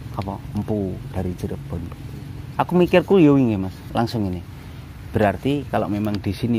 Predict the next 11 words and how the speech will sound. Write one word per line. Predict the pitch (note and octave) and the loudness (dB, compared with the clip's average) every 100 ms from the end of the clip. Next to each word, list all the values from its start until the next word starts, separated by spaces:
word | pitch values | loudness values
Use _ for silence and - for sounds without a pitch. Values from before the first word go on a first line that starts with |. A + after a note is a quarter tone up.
| G#2+ | -2
pernah | - G2 - - - - - - - | -6 -6 -8 -14 -14 -14 -14 -12 -8
digunakan | G2 G#2 G2 G2 | -4 -2 -2 -2
untuk | D#2+ F#2 - | -4 -6 -4
membuat | G2 G2 F#2 F2+ - | -2 0 -2 -4 -2
keris, | A2+ G2+ - | -2 -4 -4
gak | - | -4
late | G2 F#2 G2+ G#2 | 0 -2 0 -2
ya | F2+ | 0
enek | F#2+ G#2+ F#2 | 0 -2 -2
untuk | F#2+ - | -6 -4
menempa." | F#2+ G2 F#2+ | -4 -4 -4